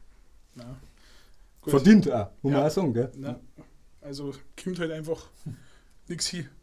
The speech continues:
Speaker 1: Oder wie, wie er auch immer ganz gern sagt, alternativlos.
Speaker 2: De-, definitiv, ja.
Speaker 1: Ja. Der Hof
Speaker 2: Mal der Ost vielleicht irgendwann mal, aber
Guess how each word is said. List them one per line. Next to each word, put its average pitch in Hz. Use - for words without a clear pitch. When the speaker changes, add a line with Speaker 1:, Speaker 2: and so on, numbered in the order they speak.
Speaker 1:
Oder 147
wie, 151
wie 151
er 165
auch 170
immer 165
ganz 160
gern 160
sagt, 160
alternativlos. 160
Speaker 2:
De-, 143
definitiv, 160
ja. 113
Speaker 1:
Ja. 123
Der 113
Hof 156
Speaker 2:
Mal 135
der 165
Ost 165
vielleicht 107
irgendwann 107
mal, 107
aber 107